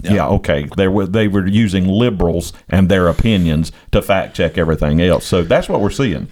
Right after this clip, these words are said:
Speaker 1: Exactly. Fact check based on their opinions, not anyone
Speaker 2: Right.
Speaker 1: else's, not on truth. Here's the thing.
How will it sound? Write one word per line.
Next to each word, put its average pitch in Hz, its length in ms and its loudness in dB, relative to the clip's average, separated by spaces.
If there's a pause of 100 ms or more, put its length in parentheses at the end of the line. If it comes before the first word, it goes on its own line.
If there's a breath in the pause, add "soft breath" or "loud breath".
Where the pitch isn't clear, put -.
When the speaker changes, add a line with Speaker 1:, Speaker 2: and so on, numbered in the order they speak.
Speaker 1:
Exactly. 110 600 -2
Fact 135 440 -6
check 113 260 -2
based 117 280 -2
on 104 160 2
their 110 180 2
opinions, 85 460 -4
not 101 220 0
anyone 95 320 -2
Speaker 2:
Right. 95 80 0
Speaker 1:
else's, 95 340 -6
not 101 180 0
on 95 140 -2
truth. 101 420 -2 (920 loud breath)
Here's 233 240 2
the - 80 0
thing. 80 340 -2